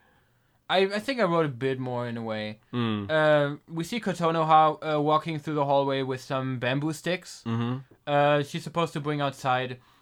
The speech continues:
Speaker 1: And Squad is there bullying her as per the usual. But I think the framing here is important, 'cause we see the three bully girls just standing there making mean comments.
Speaker 2: Mm.
Speaker 1: And Kato is in the background,
Speaker 2: Mm-hmm.
Speaker 1: facing away, looking out the window.
Speaker 2: Yeah.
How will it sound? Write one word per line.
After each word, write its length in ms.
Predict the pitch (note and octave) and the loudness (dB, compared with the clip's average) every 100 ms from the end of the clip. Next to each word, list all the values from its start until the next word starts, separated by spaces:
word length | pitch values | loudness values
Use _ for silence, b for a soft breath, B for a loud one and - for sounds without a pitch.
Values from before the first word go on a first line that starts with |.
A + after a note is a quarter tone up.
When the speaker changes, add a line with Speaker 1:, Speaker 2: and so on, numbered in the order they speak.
| _ | _
Speaker 1:
And 280 | D3 D3+ D3+ | -2 0 0
Squad 320 | - G3+ G3+ | 2 4 4
is 120 | F3 | 4
there 200 | - F3 | 2 2
bullying 380 | D#3 E3 E3 D#3+ | 2 0 0 -2
her 180 | D#3+ D#3 | -2 -2
as 120 | D3 | -4
per 140 | - D#3+ | -6 -6
the 100 | C#3+ | -4
usual. 560 | C3+ C3 C3+ C3 C3 b b - | -6 -6 -4 -2 -4 b b -4
But 120 | E3 | 0
I 60 | |
think 180 | F#3 B3+ | 0 0
the 80 | G#3 | -2
framing 340 | - D3 D#3 E3 | 0 0 2 2
here 100 | F3 | 0
is 120 | F3 | 0
important, 600 | F3 E3+ F3+ F3+ F#3 F3 - _ _ _ | -2 0 0 0 -6 -8 -16 _ _ _
'cause 260 | F#3 F3+ | 0 2
we 80 | F#3+ | 0
see 280 | E3 - D#3+ | -4 0 0
the 140 | D3 | 0
three 280 | D#3 - G3 | -4 0 0
bully 420 | E3 D#3 E3 F#3+ | 0 0 2 0
girls 540 | E3 D#3 E3 E3 F3 - | -2 2 4 4 2 -4
just 240 | E3+ D#3 | -6 -6
standing 420 | - D#3 D#3+ E3 | -2 0 0 0
there 260 | D3 D#3+ D#3+ | 0 0 0
making 380 | D#3+ D#3+ - D3+ | 0 -4 -4 -2
mean 160 | D3 | -2
comments. 580 | C#3 D3 D3 D3 D3 - | 0 2 2 0 -4 -6
Speaker 2:
Mm. 360 | A#2+ A2+ A2 A2 - | -4 -2 -2 -4 -6
Speaker 1:
And 240 | E3 E3+ | -2 -2
Kato 400 | F3 F3 F#3+ G3+ | -2 0 4 6
is 240 | F#3+ F3 - | 4 0 -4
in 160 | F#3+ F#3 | -2 0
the 80 | E3 | 2
background, 800 | F3 F3 D3+ C3+ C3+ C#3 - - | 2 2 2 0 2 -2 -6 -8
Speaker 2:
Mm-hmm. 280 | A#2+ A2+ G#2+ | -2 -2 -2
Speaker 1:
facing 440 | G#2 F#3 F3+ F3+ | 0 0 2 0
away, 460 | D#3+ D3+ D3+ C#3+ C3+ | 2 4 4 4 2
looking 260 | D3 D#3+ | 0 -2
out 180 | D#3 D3+ | 0 0
the 100 | D3+ | 0
window. 420 | C3+ B2+ B2 G#2 | -2 -2 -2 -2
Speaker 2:
Yeah. 220 | G#2+ G#2 | 0 0